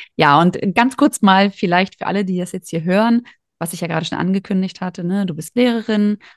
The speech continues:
ähm, du hast einen Online-Shop für Fair Fashion with a Message, nennst du es, also Ki-, Kind and Wild.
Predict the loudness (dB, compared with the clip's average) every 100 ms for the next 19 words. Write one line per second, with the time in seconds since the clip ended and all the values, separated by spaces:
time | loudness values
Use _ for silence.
0 | _ 0 0 2 0 -2 -4 -8 -10 -8
1 | -4 -2 2 4 4 2 0 -4 -6 -12
2 | -14 -10 -6 -6 -6 -4 -2 0 0 0
3 | -2 -4 -4 -6 _ -6 -2 -2 -2 -6
4 | -8 -8 -8 -8 -8 -8 -12 -8 -4 -4
5 | -4 -2 -2 0 -2 -2 -2 -2 -2 -6